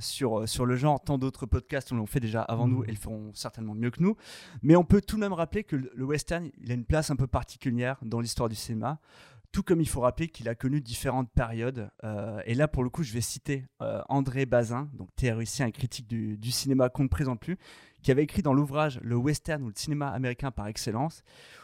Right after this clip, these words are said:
Speaker 1: où il distinguait qu'il y avait le western classique, le western moderne, le western spaghetti et enfin le western contemporain qui prévaut encore aujourd'hui. Et pour lui, en fait, le western, c'est, on peut le considérer de la sorte à partir du moment où il y a trois caractéristiques fondamentales.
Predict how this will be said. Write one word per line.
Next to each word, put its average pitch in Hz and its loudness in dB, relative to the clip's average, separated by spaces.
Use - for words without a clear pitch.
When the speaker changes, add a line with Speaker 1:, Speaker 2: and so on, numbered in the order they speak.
Speaker 1:
où 131 8
il 143 10
distinguait 151 0
qu'il 165 0
y - 0
avait 123 -2
le 113 0
western 127 -2
classique, - -4
le 110 -2
western 113 -2
moderne, 123 2
le 110 -6
western 104 -4
spaghetti 131 -2
et 110 -4
enfin 113 -4
le 110 -2
western 110 -6
contemporain 120 -2
qui - -12
prévaut 123 0
encore 120 4
aujourd'hui. 107 -6
Et 151 8
pour 170 8
lui, 208 4
en 180 2
fait, 165 -2
le 123 0
western, 131 0
c'est, 117 0
on - -10
peut 127 2
le 139 2
considérer 147 -2
de 120 -4
la 120 2
sorte 151 0
à 110 -2
partir 131 -4
du 120 -2
moment 127 4
où - 4
il 143 4
y 117 2
a - -2
trois 170 2
caractéristiques 135 -4
fondamentales. 120 -2